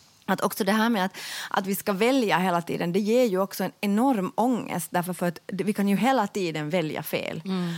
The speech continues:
Speaker 1: Och, och, och jag, jag
Speaker 2: Samtidigt som det ger en jätteångest.
Speaker 1: Frihet.
Speaker 2: Det ger frihet, för jag menar, det ger också
Speaker 1: Mm.
Speaker 2: en jätteångest när du blir vald åt. Jag menar, om
Speaker 1: Exakt.
Speaker 2: du, om någon väljer att du ska gifta dig med någon som
Speaker 1: Ja.
Speaker 2: inte du är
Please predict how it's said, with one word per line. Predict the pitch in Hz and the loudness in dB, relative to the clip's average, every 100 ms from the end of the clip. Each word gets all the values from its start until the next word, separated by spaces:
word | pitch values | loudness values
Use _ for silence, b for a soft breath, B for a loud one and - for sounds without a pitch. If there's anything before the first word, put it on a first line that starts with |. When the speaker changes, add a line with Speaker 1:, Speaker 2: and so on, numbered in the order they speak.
| - | -8
Speaker 1:
Och, | - - 202 202 - - | -12 0 2 2 -2 -2
och, | |
och | 214 - 214 | -2 2 2
jag, | 214 185 | 4 2
jag | 220 | 4
Speaker 2:
Samtidigt | 349 330 294 277 | 4 6 2 2
som | 269 | 0
det | 277 | 2
ger | 269 262 | 4 4
en | 254 | 4
jätteångest. | 262 269 - 226 226 240 | 4 2 2 2 4 4
Speaker 1:
Frihet. | 349 240 240 175 - - | 6 6 6 2 -2 -8
Speaker 2:
Det | 247 | -2
ger | 254 | -2
frihet, | 247 285 285 254 | -2 0 2 2
för | - | 2
jag | 226 | 2
menar, | 226 | 2
det | 226 | 4
ger | 220 220 | 6 6
också | 202 | 6
Speaker 1:
Mm. | 185 | 4
Speaker 2:
en | 220 | 4
jätteångest | 208 160 214 220 202 | 4 4 2 2 0
när | 202 185 | 0 0
du | |
blir | 180 196 | 0 0
vald | 196 214 170 | 6 6 6
åt. | 143 165 | 2 4
Jag | 180 | 4
menar, | 185 208 | 8 8
om | |
Speaker 1:
Exakt. | 233 | 8
Speaker 2:
du, | 196 | 6
om | 214 | 4
någon | 220 208 | 4 4
väljer | 196 196 | 4 4
att | 180 | 2
du | 180 | 0
ska | 170 | 0
gifta | 202 202 190 | 0 2 0
dig | 185 | 0
med | 180 | 0
någon | 175 175 | -2 -4
som | 165 180 | -4 2
Speaker 1:
Ja. | 277 | 4
Speaker 2:
inte | 233 | 6
du | 180 | 6
är | 175 175 | 6 4